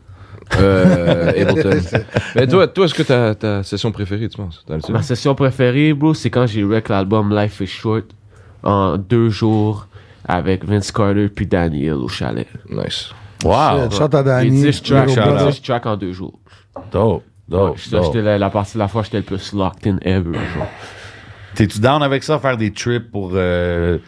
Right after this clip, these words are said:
Speaker 4: enregistrer ? Tu sais, beaucoup de monde font
Speaker 3: Ouais.
Speaker 4: ça, les affaires de chalet, les affaires comme ça.
Speaker 3: C'est un vibe.
Speaker 1: For sure.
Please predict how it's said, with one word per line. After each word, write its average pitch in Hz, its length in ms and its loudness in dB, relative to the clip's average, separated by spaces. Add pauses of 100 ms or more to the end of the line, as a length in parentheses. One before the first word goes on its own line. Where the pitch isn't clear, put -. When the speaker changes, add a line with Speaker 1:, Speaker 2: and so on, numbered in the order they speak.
(220)
Speaker 4:
enregistrer ? 87 500 0
Tu 113 60 0
sais, 135 80 4
beaucoup 104 200 -2
de 113 60 0
monde 117 180 0
font 104 100 2
Speaker 3:
Ouais. 98 60 2
Speaker 4:
ça, 117 140 2
les 95 160 2
affaires 101 260 0
de 92 100 0
chalet, 98 500 0
les 92 140 -2
affaires 90 240 -2
comme 85 140 -2
ça. 110 300 0
Speaker 3:
C'est 117 100 -10
un 107 60 -4 (100)
vibe. 135 120 -6 (320)
Speaker 1:
For - 240 -14
sure. 90 200 -8